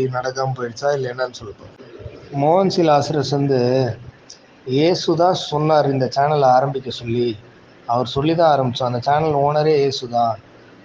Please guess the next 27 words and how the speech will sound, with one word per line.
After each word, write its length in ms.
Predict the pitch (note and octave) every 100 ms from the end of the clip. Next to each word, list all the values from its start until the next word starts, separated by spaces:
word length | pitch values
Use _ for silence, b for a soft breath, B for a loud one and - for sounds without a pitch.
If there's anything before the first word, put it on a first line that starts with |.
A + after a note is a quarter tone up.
| -
ஒரு 220 | C#3+ F3+
ஒரு 180 | A3 G3+
ப்ரோக்ராமையும் 680 | D3+ F3 F3+ F3 E3 F#3 F3
இயேசு 280 | E3 F3+ F3
தான் 240 | E3 F3+ E3+
நடத்துறாரு. 680 | C3+ C3+ C#3+ C#3+ B2 B2 A#2 G2+ -
அவர் 320 | A2+ B2 C3+ C3
அனுமதிக்காம 720 | C3 E3 F3+ F3 E3+ F3+ D#3+
எந்த 240 | D3 D#3+
ப்ரோக்ராமும் 640 | D#3+ D#3 D#3 E3 E3+ E3+ C3+
வரல 280 | C3+ C#3+ C#3 C3 C3 - - - - - -
அப்படின்னு 580 | B2 A#2+ C3 C3 F3+ F#3+ D#3+ C3+ B2+ B2+
இயேசு 380 | C#3 D#3 D#3 D3+
நாமத்துல 460 | C#3+ C#3+ C#3 C#3+
சொல்றேன்னு 480 | B2+ B2+ B2 C3 D#3+
சொன்னாரு. 400 | D#3 C3+ B2+ A#2+ B2+ - - - - - - - - - - -
அதுல 300 | C#3 D#3+ D#3+
என்னென்ன 280 | E3 G#3+ G3+
ப்ரோக்ராம் 420 | F3 F3 E3 D#3
இருக்குன்னா, 300 | D3 D3+ F3
சன்னி 300 | E3+ D3+ F3+
லியோன் 320 | F3+ E3 E3+ D#3+
பிகினி 320 | D3+ D#3+ E3
போட்டு 300 | D3+ D3 D3 D#3
இந்த 180 | D3 D3
இடத்துல 280 | C#3 D3+ C#3+
குளிச்சாங்க 520 | C#3 C3 C#3 B2+